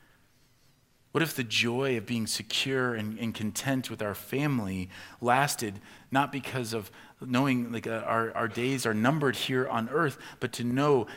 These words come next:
that we, we don't just have our parents for a few hours or our children for a few years before the stresses of the world start to overcome that, but that we have consistent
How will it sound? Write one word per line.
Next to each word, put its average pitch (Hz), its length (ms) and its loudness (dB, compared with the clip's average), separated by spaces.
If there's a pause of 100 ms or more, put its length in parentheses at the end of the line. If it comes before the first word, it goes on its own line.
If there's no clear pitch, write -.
that 123 160 2
we, 127 120 -2
we 131 300 -4
don't 151 180 0
just 139 180 -4
have 135 160 0
our 123 100 2
parents 135 420 -2
for 117 240 -2
a 104 60 -2
few 143 320 -4
hours 120 720 2 (800)
or 110 80 0
our 104 60 -4
children 123 640 4
for 117 420 -2
a - 80 -6
few 143 300 -6
years 123 760 -2 (2250)
before 127 340 -4
the 123 100 -4
stresses 123 520 -2
of 113 100 -8
the 113 80 -4
world 117 400 0
start 120 220 -4
to 131 100 -8
overcome 120 480 -2
that, 107 140 -4
but 113 100 -6
that 117 140 -2
we 120 120 -6
have 120 280 -4
consistent 131 880 -4